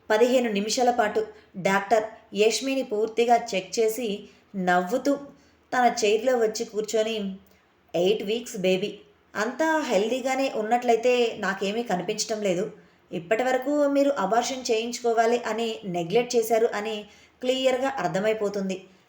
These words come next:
కానీ ఇకపైన మాత్రం మీరు అలా నెగ్లెక్ట్ చేయటానికి వీల్లేదు. డైట్ మాత్రం పర్ఫెక్ట్గా మెయింటైన్ చేయాలి"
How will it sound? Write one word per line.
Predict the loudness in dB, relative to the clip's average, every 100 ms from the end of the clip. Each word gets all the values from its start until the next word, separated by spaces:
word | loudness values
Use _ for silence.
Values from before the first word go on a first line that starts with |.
| _ -2
కానీ | 2 0
ఇకపైన | 0 -4 0 2 2 2
మాత్రం | -2 -2 -2 -2 -4 -2
మీరు | 2 2 2
అలా | 2 2 0 -4
నెగ్లెక్ట్ | -4 -4 0 0 2
చేయటానికి | 0 2 0 -2 -4
వీల్లేదు. | -2 0 0 -2 -8 -14 -20 -20 -4
డైట్ | 2 2 2 0
మాత్రం | 0 0 -4
పర్ఫెక్ట్గా | -6 -6 -2 0 -2 -2 -2 0 0
మెయింటైన్ | 0 0 -2 -2 -2 -2
చేయాలి" | 0 0 -2